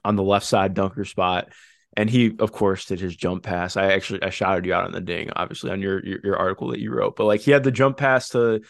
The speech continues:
goes up like he's going to take the shot and then tosses it to Miles. I think he actually surprised Miles with it 'cause Miles, like, bobbles it and then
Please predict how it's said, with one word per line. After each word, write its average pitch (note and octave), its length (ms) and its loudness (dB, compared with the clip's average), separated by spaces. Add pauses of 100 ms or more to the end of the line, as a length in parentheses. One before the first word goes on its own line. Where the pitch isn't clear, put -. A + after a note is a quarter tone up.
(200)
goes C#3+ 200 6
up D3 140 4
like C3+ 140 4
he's C3 100 -4
going A2+ 240 -4
to A2+ 80 -12
take A2+ 80 -10
the G#2 80 -14
shot G2 280 -2
and G2 100 -6
then F#2+ 180 -6 (640)
tosses A#2 320 4
it A2 100 2
to A#2 60 2
Miles. A2 340 4
I A2 60 4
think D3 160 2
he A2 200 -2 (280)
actually A2 280 -2
surprised G#2+ 600 0
Miles G2+ 360 -4
with G2+ 140 -10
it G#2 140 -8
'cause G2+ 120 -8
Miles, G#2 300 2
like, F#2 140 -4
bobbles F#2+ 360 -2
it F2 200 -8
and F#2+ 60 -12
then G2 220 -8